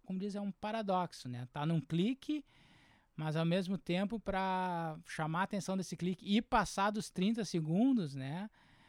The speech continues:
É muito, eu confesso também, eu recebo muitos links, assim, às vezes não consegue abrir, não abre, ou não vê todo, ou já vê, já entende a mensagem, tá ótimo, já vê que tá legal, mas isso é doença de tanto ficar vendo,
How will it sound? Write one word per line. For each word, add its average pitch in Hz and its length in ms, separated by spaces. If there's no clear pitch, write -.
É 127 100
muito, 147 300
eu 113 220
confesso 339 500
também, 180 240
eu 165 80
recebo 139 380
muitos 170 320
links, 170 400
assim, 160 240
às 180 100
vezes 180 180
não 226 80
consegue 208 360
abrir, 175 400
não 160 120
abre, 165 360
ou 139 40
não 139 140
vê 131 140
todo, 170 280
ou 175 140
já 185 140
vê, 175 200
já 214 140
entende 214 240
a - 20
mensagem, 185 380
tá 185 140
ótimo, 180 360
já 139 200
vê 156 120
que - 60
tá 151 100
legal, 143 520
mas 113 180
isso 117 220
é 185 200
doença 220 440
de 165 120
tanto 160 200
ficar 160 160
vendo, 135 440